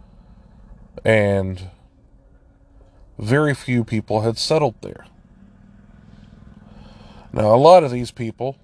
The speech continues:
looking to have some sort of freedom from the taxes that were being brought onto them by the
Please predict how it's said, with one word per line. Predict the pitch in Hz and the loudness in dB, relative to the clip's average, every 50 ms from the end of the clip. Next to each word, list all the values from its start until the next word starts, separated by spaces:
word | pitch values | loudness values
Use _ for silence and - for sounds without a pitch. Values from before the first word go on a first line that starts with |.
| _ | _
looking | - 107 117 127 123 - - 123 120 113 - | -12 -10 -8 -8 -8 -8 -8 -6 -6 -6 -4
to | 113 107 104 101 101 98 95 92 98 107 110 - - - - - - - - - - | -4 -2 -2 -2 -2 -4 -6 -8 -10 -14 -16 -18 -20 -20 -20 -20 -20 -20 -20 -20 -4
have | - - 117 117 113 113 101 101 - - - - - _ _ _ _ _ _ _ _ _ _ _ _ _ - _ | 2 6 8 8 8 6 4 0 -8 -20 -20 -20 -20 _ _ _ _ _ _ _ _ _ _ _ _ _ -20 _
some | - - - 147 135 123 | -8 -4 -2 -2 -2 0
sort | - - 131 123 117 | 0 2 2 2 2
of | 104 - | 0 -2
freedom | - - - - 156 165 151 127 113 98 95 98 107 113 113 117 - _ _ _ _ _ _ _ - _ - - _ _ - _ _ | -6 -10 -6 -4 -2 -2 0 0 0 -2 -2 -4 -10 -14 -16 -18 -20 _ _ _ _ _ _ _ -20 _ -20 -20 _ _ -20 _ _
from | - - - 120 110 | -4 0 2 2 2
the | 104 98 | 2 -2
taxes | - - 147 156 151 147 - - - 110 104 98 98 | -2 2 4 6 6 6 4 0 -6 -8 -8 -6 -6
that | 101 101 - | -6 -6 -4
were | - 104 104 101 95 - - - - - _ _ _ _ - - - - - - - - - - - | -4 -6 -6 -6 -8 -10 -16 -20 -20 -20 _ _ _ _ -20 -20 -20 -20 -20 -20 -20 -20 -20 -4 0
being | 131 131 123 117 110 104 | 2 2 2 2 0 0
brought | 101 120 120 123 123 123 117 | 4 6 8 8 8 8 8
onto | 117 117 117 107 104 | 6 2 0 -2 -4
them | 101 107 107 107 104 101 | -6 -6 -6 -6 -6 -8
by | 98 104 104 104 101 101 98 98 95 - - _ - | -6 -4 -4 -2 -2 -4 -4 -6 -8 -12 -18 _ -10
the | 107 110 104 98 95 95 | -8 -6 -6 -6 -8 -10